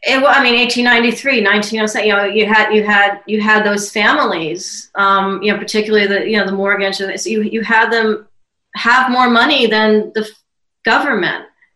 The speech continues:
And we c-, e-, even when you talk about Bezos and those guys today, you, you still have that balanced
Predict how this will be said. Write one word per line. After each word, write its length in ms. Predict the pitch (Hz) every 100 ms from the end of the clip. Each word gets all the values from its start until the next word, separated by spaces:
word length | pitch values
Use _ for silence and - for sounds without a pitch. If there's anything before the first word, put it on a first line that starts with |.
| _ _ _ -
And 400 | 214 220 214 226
we 140 | 285
c-, 200 | - - _ _ -
e-, 140 | 302
even 280 | 294 294 311
when 120 | 269
you 80 | 254
talk 160 | 277
about 160 | 262 240
Bezos 220 | 240 240
and 80 | 240
those 240 | 240 220
guys 260 | 226 214 214
today, 480 | - 226 285 220 196
you, 160 | 214
you 160 | 214 220
still 300 | - 269 262
have 240 | 220 214
that 400 | 208 220 226 202
balanced 720 | 202 220 226 202 208 - -